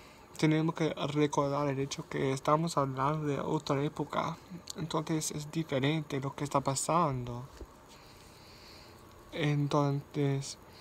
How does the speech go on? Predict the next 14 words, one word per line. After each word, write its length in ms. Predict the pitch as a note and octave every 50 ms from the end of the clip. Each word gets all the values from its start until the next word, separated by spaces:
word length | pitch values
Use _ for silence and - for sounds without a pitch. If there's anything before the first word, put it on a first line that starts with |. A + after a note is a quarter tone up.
| - - - - - - - -
pienso 400 | - D#3+ D3+ E3 E3+ E3+ - F3+
que 300 | - - D#3+ D3+ D3+ D#3+
esa 160 | E3 - F3
mujer 420 | E3 D#3 D3+ D3 - - D#3 D3+ D#3+
no 220 | D#3 D#3 D#3 E3
es 120 | E3 -
una 220 | - - D#3 D3 C#3+
mala 380 | C#3 C#3 C#3 C#3 C#3 C#3 C#3
persona, 840 | C#3+ - - C3 C3 - - - F3 G3 F#3+ D#3+ C#3+ C#3 C3+ C3+ C3+
pero 200 | - D3 D3 C#3+
es 100 | C#3 -
una 160 | - D#3 C#3+
mala 300 | C3+ C3 C3 C3 C3 C#3
mujer, 580 | C#3 C3+ C3+ B2+ - - - F#3+ F3+ C#3 - -